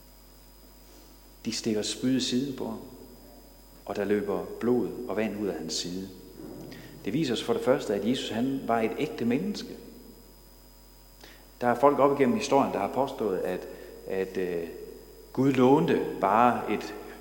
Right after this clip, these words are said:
et, et, et hylster. Det var ikke et rigtigt menneske. Det,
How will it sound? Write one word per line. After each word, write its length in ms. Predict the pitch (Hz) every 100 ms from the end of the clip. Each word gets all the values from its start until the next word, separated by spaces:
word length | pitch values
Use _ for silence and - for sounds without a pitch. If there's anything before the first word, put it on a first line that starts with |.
| -
et, 240 | 104 110
et, 60 | 107 -
et 140 | 110
hylster. 400 | - 95 85 - - - - - - - - -
Det 80 | 110
var 60 |
ikke 200 | 135 143
et 60 | 113
rigtigt 300 | 147 - 107
menneske. 380 | 104 135 135 - - - -
Det, 200 | 107